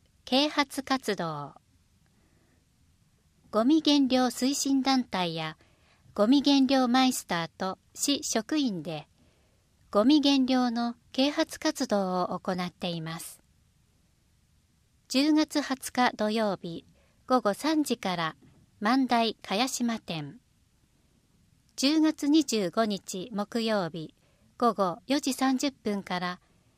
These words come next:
フレンドマートビバモール寝屋川店、フレスト寝屋川小売園店で買い物袋持参運動の啓発としてマイバッ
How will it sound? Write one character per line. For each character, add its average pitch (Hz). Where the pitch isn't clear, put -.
フ 214
レ 285
ン 302
ド 294
マ 277
ー 247
ト 180
ビ 202
バ 277
モ 277
ー -
ル 180
寝 190
屋 240
川 220
店、 165
フ 240
レ 311
ス -
ト 190
寝 202
屋 233
川 208
小 262
売 302
園 302
店 185
で 170
買 262
い 285
物 277
袋 240
持 190
参 294
運 302
動 208
の 180
啓 226
発 220
と 220
し -
て 196
マ 240
イ 285
バ 302
ッ -